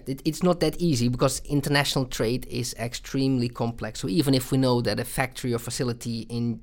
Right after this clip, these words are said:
China closes, it's not always necessarily a net negative impact because, uh,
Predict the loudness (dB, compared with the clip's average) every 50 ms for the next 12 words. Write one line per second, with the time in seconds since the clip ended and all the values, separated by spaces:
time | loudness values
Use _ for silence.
0 | -10 -10 -6 -4 -2 -2 -2 -2 -4 -6 -6 -2 0 0 0 0 -2 -4 -6 -6
1 | -8 -10 -8 -8 -4 -2 0 0 0 0 -2 -4 -4 -4 -4 -4 -4 -4 -4 -4
2 | -4 -4 -4 -4 -2 -2 -4 -4 -4 -4 -4 -6 -8 -8 -6 -6 -6 -6 -8 -8
3 | -10 -8 -6 -6 -6 -6 -6 -8 -10 -10 -12 -16 -16 -14 -6 -4 -4 -2 -2 -6
4 | -8 -12 -16 -18 -18 -20 -20 -20 -20 -18 -18 -18 -18 -20 -20 -20 -20 -20 -20 -20
5 | -18 -18 -18 -18 -16 -14 -12 -12 -10